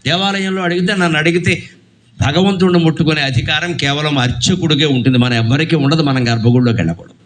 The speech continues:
దేవాలయం అంతే, దాని పద్ధతి వేరు, అది సామాజికం.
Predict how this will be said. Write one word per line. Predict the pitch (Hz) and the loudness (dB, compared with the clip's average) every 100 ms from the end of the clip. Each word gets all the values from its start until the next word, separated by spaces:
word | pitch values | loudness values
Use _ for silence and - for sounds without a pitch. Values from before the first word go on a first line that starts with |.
| _ _ _ 117 | _ _ _ -6
దేవాలయం | 135 151 165 143 | -4 -2 -4 -4
అంతే, | 98 - - - - | -6 -10 -20 -20 -6
దాని | 127 160 | -4 -2
పద్ధతి | 135 117 - 117 | -2 -2 -2 -2
వేరు, | 113 | -2
అది | 202 | -2
సామాజికం. | 170 208 254 156 117 | -2 -2 -2 -4 -8